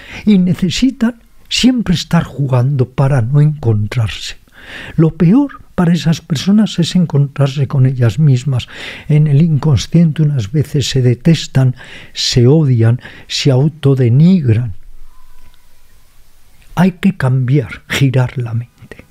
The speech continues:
Eso es el trabajo, girar la mente y que esa persona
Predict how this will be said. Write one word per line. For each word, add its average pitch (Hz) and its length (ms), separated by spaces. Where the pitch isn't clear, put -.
Eso 180 260
es - 160
el 147 160
trabajo, 117 480
girar 170 560
la 175 180
mente 147 440
y 135 40
que 143 140
esa 175 300
persona 202 560